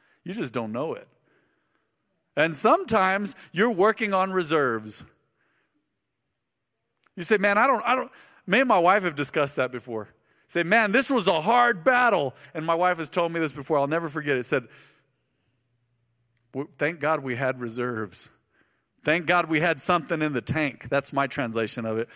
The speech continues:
"Thank God we had a charge on the battery." You say, "Man, I was, I couldn't recharge very well, but yeah, there was a charge on the battery still, and I was good." God is with you. Sometimes he gives you just enough to get through, but always with his help. Man, Paul, I, let me restate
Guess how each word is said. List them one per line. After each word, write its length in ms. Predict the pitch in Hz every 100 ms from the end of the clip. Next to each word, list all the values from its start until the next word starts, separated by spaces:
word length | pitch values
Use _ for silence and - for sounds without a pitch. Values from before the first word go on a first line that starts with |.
| - - -
"Thank 200 | 214 214
God 220 | 226 214
we 60 |
had 180 | 196 214
a 80 | 165
charge 500 | - 214 220 233 196
on 80 | 208
the 80 | 180
battery." 440 | 202 202 180 135
You 40 |
say, 140 | 127 156
"Man, 200 | 165 185
I 60 |
was, 220 | 214 175 - - -
I 100 | -
couldn't 300 | 208 233 190
recharge 500 | 170 170 - 226 202 143
very 200 | 151 143
well, 200 | 143 135
but 120 | 127
yeah, 140 | 139
there 120 | 143 156
was 140 | 147
a 60 | 127
charge 420 | - 160 143 123
on 120 | 123
the 60 | 120
battery 340 | 131 127 113
still, 220 | - 117
and 100 | 107
I 60 | 113
was 180 | 117 107
good." 260 | 123 117 - - -
God 240 | 131 120 135
is 140 | 127
with 240 | 139 131
you. 60 | 117
Sometimes 500 | - 160 156 180 151
he 60 | 147
gives 260 | 151 139
you 80 | 131
just 320 | 117 156 -
enough 240 | 151 143 135
to 80 | 131
get 200 | 139 139
through, 260 | 156 127 - -
but 120 | - 117
always 340 | 131 131 117
with 160 | 120 -
his 240 | 123 107
help. 340 | - 120 101 - - - -
Man, 180 | 202 196
Paul, 380 | 233 247 262 - - -
I, 120 | -
let 200 | - 240
me 100 | 311
restate 600 | 302 294 277 - 285 277